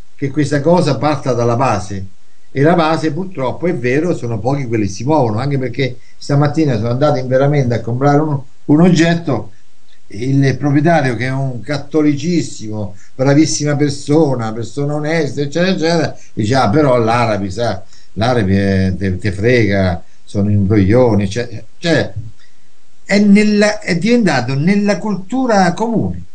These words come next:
è nella cultura comune, nella cultura comune dire che comunque non si può fare affidamento su queste persone,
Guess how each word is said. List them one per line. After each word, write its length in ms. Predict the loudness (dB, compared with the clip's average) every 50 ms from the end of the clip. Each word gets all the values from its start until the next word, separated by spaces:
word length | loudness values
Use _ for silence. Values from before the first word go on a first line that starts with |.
| -10 -10 -10 -10 -10 -10 -10 -10 -10 -10 -10 -10 -10 -6
è 80 | -2 0
nella 260 | 2 4 4 4 4
cultura 420 | 2 0 0 0 0 0 0 0
comune, 420 | 0 0 2 2 2 0 -2 -4 -6 -8 -10 -10 -10 -10 -10 -10 -10 -10 -8 -6
nella 160 | -4 -2 2
cultura 320 | 2 2 4 4 4 4
comune 400 | 4 2 0 0 2 2 4 4
dire 300 | 4 2 2 2 2 2
che 180 | 2 0 -2 -2
comunque 760 | 0 0 2 2 4 2 2 2 0 -2 0 -2 -2 -2 -6 -10 -10 -10 -10 -10 -10 -10 -10 -10 -10 -8 -2
non 220 | 0 2 2 2
si 220 | 2 0 -2 0 2
può 240 | 4 4 4 4 2
fare 260 | 2 0 2 2 2
affidamento 640 | 0 0 -2 -2 -2 0 0 0 0 0 0 0 -2
su 140 | -2 -4 -4
queste 300 | -6 -6 -6 -4 -4 -4
persone, 420 | -4 -4 -4 -2 -2 -2 -2 -2